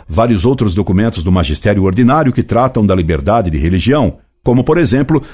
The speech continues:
a encíclica Libertas Prestantissima, de Leão treze, que ensina.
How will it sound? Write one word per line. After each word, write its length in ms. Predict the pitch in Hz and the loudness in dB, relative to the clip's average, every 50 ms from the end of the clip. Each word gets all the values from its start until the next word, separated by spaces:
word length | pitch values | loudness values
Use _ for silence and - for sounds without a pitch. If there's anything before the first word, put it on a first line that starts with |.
| - - - | -10 -4 -2
a 120 | 107 127 | 0 2
encíclica 640 | 156 151 - - 131 127 - 143 127 - 135 127 110 - - - _ - | 2 2 2 2 0 2 2 0 0 2 0 0 0 -2 -8 -8 _ 0
Libertas 640 | 117 131 107 90 131 139 143 139 - 143 131 127 - | 2 2 2 2 2 2 2 2 0 0 0 0 0
Prestantissima, 920 | - 127 123 117 - - 127 107 - - 156 131 - - 101 87 78 71 | 0 0 -2 0 0 0 0 0 0 0 0 0 2 2 0 0 0 -2
de 120 | 69 90 | -2 -2
Leão 280 | 87 92 95 110 113 98 | 0 0 2 2 0 0
treze, 520 | - 127 147 175 170 127 - 73 73 64 - | 2 2 2 4 4 2 0 -2 -4 -6 -4
que 140 | - 104 | 0 2
ensina. 580 | 104 107 101 - - 160 147 98 76 65 - | 2 2 2 2 2 2 2 2 0 -2 -6